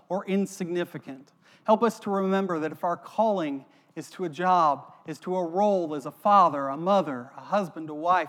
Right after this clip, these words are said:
a single person, a friend, any of them,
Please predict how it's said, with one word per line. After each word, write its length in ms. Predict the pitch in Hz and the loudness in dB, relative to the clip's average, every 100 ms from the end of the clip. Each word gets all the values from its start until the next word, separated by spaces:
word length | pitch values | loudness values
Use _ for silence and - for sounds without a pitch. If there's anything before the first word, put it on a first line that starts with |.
| - | -10
a 40 | |
single 440 | - - 226 220 208 | -18 -8 -6 -4 -8
person, 500 | - 202 170 143 135 | -10 -14 -14 -16 -16
a 60 | 139 | -16
friend, 600 | - 202 175 135 127 131 _ _ _ _ _ _ _ _ _ _ _ _ _ _ _ _ _ _ _ 185 | -10 -6 -4 -6 -10 -14 _ _ _ _ _ _ _ _ _ _ _ _ _ _ _ _ _ _ _ -12
any 220 | 196 180 | -6 -6
of 200 | 139 127 | -6 -10
them, 120 | 127 | -18